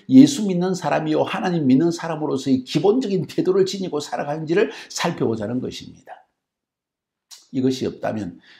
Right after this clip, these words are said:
우리는 하나님의 축복을 기대할 수 없을 뿐만 아니라 고난의 때 하나님이 나를 도와주신다고 기대할 수 없고 내가 아무리 부르짖어 기도하며 금식한다 할지라도 하나님께서 나를,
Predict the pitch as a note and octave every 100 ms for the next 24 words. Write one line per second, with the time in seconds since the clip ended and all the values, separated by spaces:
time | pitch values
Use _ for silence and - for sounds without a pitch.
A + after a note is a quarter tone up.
0 | _ B2+ B2 C3+ B2+ C#3 B2+ A2 - D3
1 | - D3 - - C3 G#2 G2 - - -
2 | B2+ B2+ B2 C3+ B2 B2 A#2 - G3 F3+
3 | C3+ A2+ D3 B2+ D3 C#3 A#2+ A2+ B2+ A#2
4 | A2 D3+ D#3 C3 B2+ - G#2+ B2+ C#3 -
5 | C#3+ C3 - B2+ C#3 - - E3 - -
6 | - - B2+ D3 - - A#3+ D4 D4 F3
7 | E3+ F#3 F#3 G#3 - F3 D#3 D3+ C#3+ -
8 | A#2+ C#3 D#3 E4 C#4+ E3+ C3+ B2+ A#2+ A#2
9 | A2+ C#3+ B2+ A2 B2 - A2 E3+ C#4 F4+